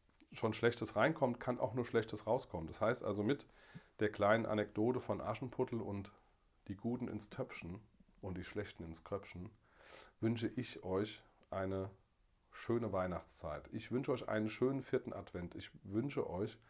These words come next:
besinnliche Tage mit eurer Familie, mit euren Freunden, mit Freundinnen. Und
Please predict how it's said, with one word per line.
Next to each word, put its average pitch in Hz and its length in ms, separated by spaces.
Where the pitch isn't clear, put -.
besinnliche 113 640
Tage 98 400
mit 101 160
eurer 92 300
Familie, 104 440
mit 104 180
euren 90 220
Freunden, 110 380
mit 95 120
Freundinnen. 110 520
Und 95 640